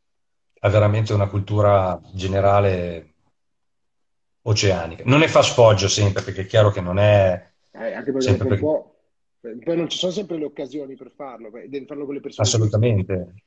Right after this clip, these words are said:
Speaker 1: Sì, sì, ma poi, mm, dire, Max non è quello che qua in queste zone chiamerebbero lo sborone.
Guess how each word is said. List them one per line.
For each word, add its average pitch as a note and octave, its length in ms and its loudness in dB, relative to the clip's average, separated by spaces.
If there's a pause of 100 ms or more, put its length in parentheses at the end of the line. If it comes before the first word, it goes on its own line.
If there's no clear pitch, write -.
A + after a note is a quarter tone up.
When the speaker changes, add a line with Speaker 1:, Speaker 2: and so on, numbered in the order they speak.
(480)
Speaker 1:
Sì, C3 200 -4
sì, B2 360 2
ma F2 140 -2
poi, A2+ 540 2 (500)
mm, F2+ 320 -18 (600)
dire, F2+ 440 -10 (1500)
Max A#2 360 2
non A2+ 160 4
è B2 80 6
quello A#2 200 2
che G#2+ 140 -6
qua A#2 500 0
in G2+ 120 -4
queste G#2+ 280 -4
zone A2 220 2
chiamerebbero G#2 560 0
lo G#2+ 60 2
sborone. G2+ 840 2